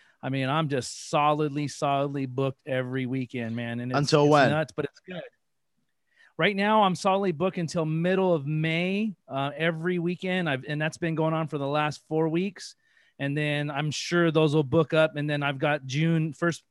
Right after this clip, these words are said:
Speaker 1: like, two, three weeks in June. Even when I'm gonna be in Michigan, there's a party that weekend that I gotta have somebody work for me. So
Speaker 2: Oh,
Speaker 1: I'm
Speaker 2: yeah,
Speaker 1: booking
Speaker 2: dude.
Speaker 1: and booking hard, man. Trying to make up for all the loss <laughs> last year, man.
Speaker 2: Eh,
Speaker 1: But
Speaker 2: ugh.
Speaker 1: it's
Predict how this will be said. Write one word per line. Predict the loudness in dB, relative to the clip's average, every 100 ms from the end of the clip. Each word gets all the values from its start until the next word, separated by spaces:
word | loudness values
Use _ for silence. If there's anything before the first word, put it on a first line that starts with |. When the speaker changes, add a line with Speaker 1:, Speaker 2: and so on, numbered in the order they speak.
| -8
Speaker 1:
like, | -8 -4
two, | -4 -4
three | -4 -2
weeks | -2 -2 -4
in | -2
June. | -2
Even | 0 0 0
when | 0
I'm | 0 0 -4 _ -20 -16 -2
gonna | 0
be | 2 2
in | 2
Michigan, | 2 0 -2 -2
there's | -2 -4
a |
party | -2 0 0
that | 0 0
weekend | -2 -4 -4 -2
that | -2
I | -2
gotta | -2
have | -2 -4
somebody | -4 -4
work | -2 -4 -4
for | -6
me. | -4 -4
So | -2 -2 -4 -10 -20 -20 _
Speaker 2:
Oh, | -4
Speaker 1:
I'm | -2
Speaker 2:
yeah, | 2
Speaker 1:
booking | 2 2 0
Speaker 2:
dude. | -2
Speaker 1:
and | -2
booking | -2 -2 -2
hard, | 0 0 0
man. | -2 -4 -4
Trying | -2 -2
to | 0
make | -2
up | -4
for | -4 -4 -4 0
all | 0
the | 0
loss | 0 2 2 -2 -6
<laughs> |
last | -6 -6 -10 -14 -14 -2
year, | -2 0 -2 0 0 -4 -10 _ _ _
man. | -6 2
Speaker 2:
Eh, | 4 2 -2 _ _ -8
Speaker 1:
But | -4 -2 0
Speaker 2:
ugh. | 0 0
Speaker 1:
it's | -2 -6